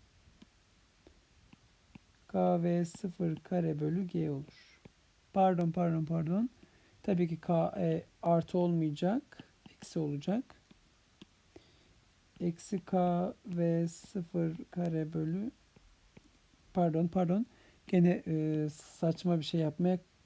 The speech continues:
başladım. G, çünkü V sıfır burada neredeydi?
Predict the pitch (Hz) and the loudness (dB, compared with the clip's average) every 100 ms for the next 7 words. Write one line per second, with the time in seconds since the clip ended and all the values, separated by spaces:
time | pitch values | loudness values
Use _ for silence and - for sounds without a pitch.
0 | - 160 - 170 160 208 262 - _ _ | -4 -4 -2 -2 0 0 -2 -8 _ _
1 | _ _ - _ _ _ - - - - | _ _ -20 _ _ _ -20 -20 -20 -20
2 | - - _ - 160 160 185 185 202 202 | -20 -20 _ -12 -8 4 8 8 6 6
3 | 214 202 208 247 - 202 175 185 180 220 | 6 6 6 2 -4 4 8 8 6 0
4 | 175 220 180 185 202 208 208 170 156 147 | 2 2 4 6 6 8 6 6 6 6
5 | 170 226 | 4 4